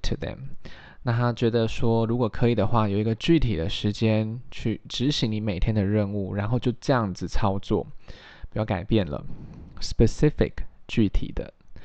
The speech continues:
We're used to this kind of structure because we'll have been to school。我们呢，会习惯这样的结构啊，因为我们都有去上学的经验嘛。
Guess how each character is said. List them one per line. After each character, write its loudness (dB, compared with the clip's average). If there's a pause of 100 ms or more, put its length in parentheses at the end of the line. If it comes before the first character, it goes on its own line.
(380)
We're 4
used 2
to 4
this 0
kind 2
of 0
structure 2
because 0
we'll 4 (320)
have 0 (160)
been -2
to 0
school。 -2 (480)
我 -8
们 2
呢， 0 (260)
会 6
习 -2
惯 2
这 2
样 4
的 2
结 -2
构 2
啊， 0
因 -4
为 0
我 0
们 -8
都 4
有 4
去 0
上 0
学 -2
的 -2
经 -4
验 0
嘛。 -8